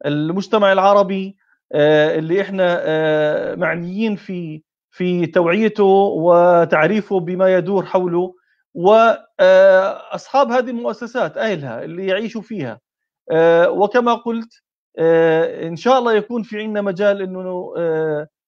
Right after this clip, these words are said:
آه، نجتمع ونلتقي بأكبر عدد ممكن من الجمعيات والمؤسسات المختلفة اللي تعمل على الساحة الكندية،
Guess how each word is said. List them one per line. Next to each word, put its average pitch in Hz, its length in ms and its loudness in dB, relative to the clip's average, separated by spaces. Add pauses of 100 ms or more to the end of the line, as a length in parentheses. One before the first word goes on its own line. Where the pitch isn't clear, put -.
(180)
آه، 147 160 -2
نجتمع 214 500 -2
ونلتقي 190 640 -2
بأكبر 180 1120 -4
عدد 208 300 4
ممكن 220 360 -2
من 196 140 -2
الجمعيات 196 760 0
والمؤسسات 190 680 0
المختلفة 202 680 -2
اللي 180 200 0
تعمل 196 340 2
على 175 100 2
الساحة 180 260 0
الكندية، 175 680 -2